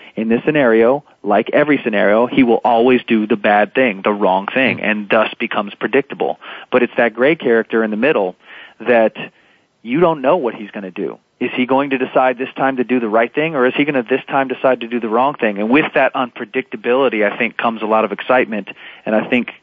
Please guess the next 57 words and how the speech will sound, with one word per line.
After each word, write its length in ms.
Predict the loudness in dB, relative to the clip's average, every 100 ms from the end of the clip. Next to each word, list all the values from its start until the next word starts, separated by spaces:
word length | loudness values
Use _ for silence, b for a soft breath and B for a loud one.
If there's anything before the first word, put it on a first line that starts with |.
| _ _
comes, 360 | -4 0 0 -2 -6 -18 B B B
uh, 240 | 2 2 2
the 140 | 2
anticipation 760 | 2 2 -2 2 2 2 0 -2
from 260 | -2 -2
viewers 400 | 2 4 4 2
who 100 | -2
can 120 | -8 -6
sit 80 | 0
on 120 | 0
the 100 | 0
edge 100 | -2
of 60 | -2
their 140 | -4 -2
seat 160 | -2 -2
and 80 | 0
go, 260 | 2 0 -4
uh, 80 | -18 _ -10 -6
you 100 | -2
know, 140 | 0
they 80 | 2
might 180 | 0 -2
be 100 | -6
screaming, 400 | -10 -8 -6 -4
rooting 220 | -2 -2 -4
for, 320 | 0 0 0 B B
for 120 | 2
Adam 180 | 2 0
to 160 | -2
do 160 | -2 -2
the 60 |
wrong 280 | 0 0 0
thing 160 | -4 -8
this 140 | -8
time 240 | -4 -4 -4
'cause 120 | 0
they 120 | 2
want 200 | 2 0
him 60 | -4
to 60 | -4
take 160 | -4 -2
Victor 280 | -4 -2 -2
down 340 | 0 0 -2
and 100 | -4
just 140 | -10 -8
do 200 | -2 2
it. 140 | 2 -2 B B -6
Or 80 |
maybe 180 | 0 0
there's 140 | 0 -2
people 280 | -2 2
out 140 | 2 0
there 100 | -4
screaming 400 | -4 -2 -2 -2
and 60 | 0
hollering 340 | 2 2 4
to 140 | 2